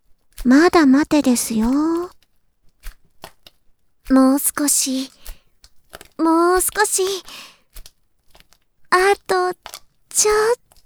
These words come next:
と。よ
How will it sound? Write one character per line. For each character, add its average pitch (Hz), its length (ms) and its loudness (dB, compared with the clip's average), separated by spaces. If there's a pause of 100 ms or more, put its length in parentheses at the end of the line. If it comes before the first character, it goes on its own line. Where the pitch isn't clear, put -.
(640)
と。 554 100 -2 (1400)
よ - 760 -6